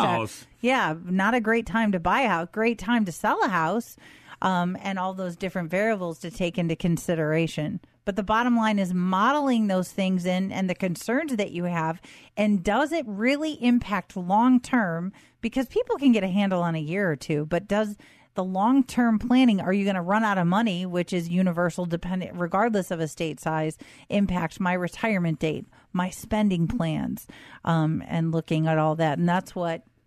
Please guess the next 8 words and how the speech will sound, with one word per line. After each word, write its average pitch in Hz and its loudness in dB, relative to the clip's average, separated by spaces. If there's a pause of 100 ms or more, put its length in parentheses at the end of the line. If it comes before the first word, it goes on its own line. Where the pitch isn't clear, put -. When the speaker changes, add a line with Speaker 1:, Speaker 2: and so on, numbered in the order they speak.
Speaker 2:
financial 180 0
planning 165 0
does, 175 0
is 170 -4
we 175 -6
model 170 0
that 160 0
in. 170 -2